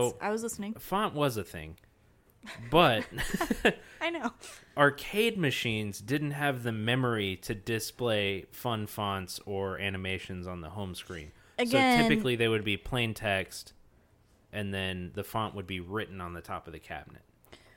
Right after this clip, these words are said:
Speaker 2: What I'm saying is, the government, if they're putting any money into anything, you know, top of the line, why not? Because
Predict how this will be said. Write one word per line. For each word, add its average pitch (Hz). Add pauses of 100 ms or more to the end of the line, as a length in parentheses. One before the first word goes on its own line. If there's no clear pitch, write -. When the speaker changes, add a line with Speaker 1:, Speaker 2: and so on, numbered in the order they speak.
(540)
Speaker 2:
What 226
I'm 302
saying 226
is, - (880)
the 208
government, 269 (960)
if 208
they're 226
putting 311
any 302
money 262
into 233
anything, 220 (1080)
you 330
know, 175
top 262
of 240
the 226
line, 202 (840)
why 262
not? 302 (520)
Because 240